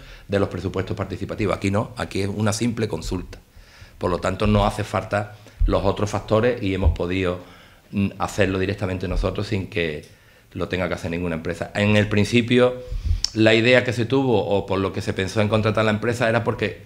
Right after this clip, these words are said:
la idea principal era que tú solicitabas votar y a raíz de la solicitud del voto, ellos te mandaban a través de un S M S una clave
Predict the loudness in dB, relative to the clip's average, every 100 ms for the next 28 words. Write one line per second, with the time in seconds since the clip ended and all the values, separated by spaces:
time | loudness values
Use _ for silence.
0 | -2 2 4 4 4 4 0 0 0 2
1 | 4 4 2 -2 -10 -14 -20 -12 -6 -2
2 | 0 2 4 4 4 4 4 4 2 2
3 | 2 2 0 -8 -20 -20 _ -20 _ _
4 | 0 2 4 2 2 4 2 2 0 0
5 | -2 2 2 4 2 2 -2 -4 -12 -20
6 | -10 2 4 4 2 2 4 4 2 2
7 | 0 0 2 0 0 0 2 2 0 0
8 | 2 2 4 2 2 -2